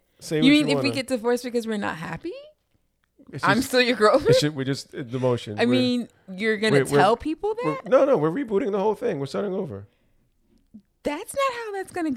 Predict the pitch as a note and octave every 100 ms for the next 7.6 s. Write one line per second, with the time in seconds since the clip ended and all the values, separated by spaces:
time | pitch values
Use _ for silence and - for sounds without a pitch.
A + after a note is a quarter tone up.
0 | G4+ C#5 C4 A2+ - - - - A2+ -
1 | E3 F3 F3+ F3+ E3 D3 - - _ _
2 | _ _ _ _ _ _ D3 G3+ F#3+ A3
3 | - D4 B2 A2 G2+ G#2+ _ - A3 G4
4 | E4+ D#3 - F3+ _ - - - G3+ -
5 | - - E3 D3 E3+ D#3+ D#3 D3+ C#3+ C3+
6 | C3+ C#3 C3+ C3 C#3+ C#3 C#3+ C#3+ - D3
7 | C3+ C3+ D#3+ G3 D#3+ C#3+